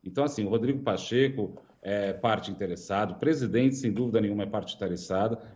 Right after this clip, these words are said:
muitos dos senadores são parte interessada nisso. Então, esse jogo político que foi feito rapidamente na Câmara, por conta, insisto, da atuação do, do presidente,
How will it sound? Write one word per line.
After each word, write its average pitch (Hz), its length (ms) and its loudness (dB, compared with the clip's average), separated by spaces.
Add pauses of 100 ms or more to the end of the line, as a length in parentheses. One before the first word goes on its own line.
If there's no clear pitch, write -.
(140)
muitos 170 320 6
dos 135 140 -2
senadores 120 460 2
são 180 240 2
parte 139 360 2
interessada 104 680 -2
nisso. 107 380 -6 (540)
Então, - 160 2
esse 180 260 4
jogo 139 480 2
político 113 680 0
que - 140 -6
foi 117 200 2
feito 104 380 0
rapidamente 107 760 0
na 82 100 -4
Câmara, 104 560 2
por 120 180 -4
conta, 95 360 -2
insisto, - 520 -6 (400)
da 101 120 4
atuação 110 520 4
do, 101 680 4
do - 260 -14
presidente, 92 840 0